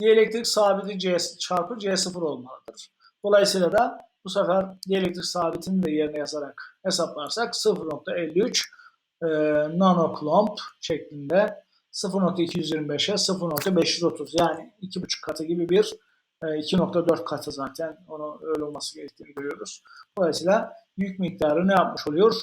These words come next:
Dielektrik malzeme ile birlikte yük miktarı artmış oluyor. Efendim, son olarak kondansatörlerde enerji ya da kondansatörün enerjisi diye ifade edebiliriz. Bununla ilgili de bir örnek, tek bir örnek var. Bununla ilgili çözeceğimiz çok karmaşık bir durum değil zaten.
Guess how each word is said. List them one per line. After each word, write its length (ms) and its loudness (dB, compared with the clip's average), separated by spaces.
Dielektrik 440 2
malzeme 380 0
ile 160 -4
birlikte 340 -2
yük 160 -2
miktarı 320 -2
artmış 640 0
oluyor. 180 -10
Efendim, 880 -4
son 420 4
olarak 460 6
kondansatörlerde 1040 4
enerji 460 2
ya 120 0
da 40 -2
kondansatörün 680 -6
enerjisi 680 -6
diye 320 -2
ifade 420 -8
edebiliriz. 460 -4
Bununla 260 4
ilgili 320 0
de 200 2
bir 320 0
örnek, 480 -6
tek 240 -4
bir 120 2
örnek 320 -4
var. 240 0
Bununla 240 -6
ilgili 180 -10
çözeceğimiz 720 -4
çok 240 -6
karmaşık 480 -6
bir 80 -20
durum 240 -6
değil 160 -2
zaten. 540 -2